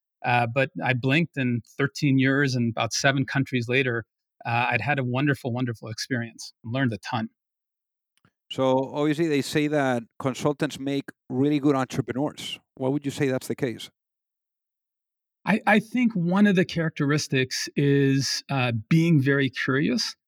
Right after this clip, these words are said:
Speaker 1: And so any consultant who has been in that environment for a while, you learn to get curious. It's how you, you see opportunities for your clients. Um, and I think that's a big part of it.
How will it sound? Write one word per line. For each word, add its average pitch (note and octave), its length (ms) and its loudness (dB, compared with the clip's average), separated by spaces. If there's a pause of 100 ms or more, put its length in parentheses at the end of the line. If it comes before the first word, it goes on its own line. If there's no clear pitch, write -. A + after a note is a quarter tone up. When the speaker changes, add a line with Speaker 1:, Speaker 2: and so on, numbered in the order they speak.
(300)
Speaker 1:
And C#3+ 240 4
so C#3+ 480 2
any F3+ 200 4
consultant C3+ 720 0
who B2 100 0
has B2 140 2
been B2+ 200 2
in C3+ 120 4
that B2+ 160 2
environment A#2+ 460 0
for - 160 -8
a A2+ 60 -2
while, B2 500 0 (240)
you B2+ 120 0
learn C#3+ 280 2
to B2+ 100 -2
get A#2+ 180 -2
curious. B2+ 440 -2
It's A#2+ 100 -10
how B2+ 140 0
you, B2 440 2
you B2 200 0
see C#3 260 4
opportunities B2+ 720 0
for - 140 -6
your A#2 120 -4
clients. B2 640 -2 (400)
Um, A#2+ 460 2
and B2+ 100 0
I B2 80 4
think A#2+ 220 -2
that's C3+ 260 -2
a B2 60 0
big A#2 240 0
part A#2+ 200 -4
of A#2+ 120 -2
it. A2 120 -4